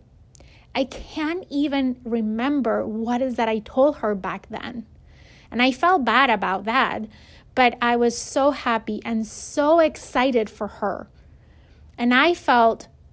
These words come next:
personally so fulfilled.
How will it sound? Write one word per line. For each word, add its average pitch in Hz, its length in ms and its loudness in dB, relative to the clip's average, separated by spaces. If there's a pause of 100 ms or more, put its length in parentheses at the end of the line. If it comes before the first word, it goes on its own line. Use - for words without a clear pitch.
(380)
personally 302 1000 -2
so 226 560 2
fulfilled. 208 720 -4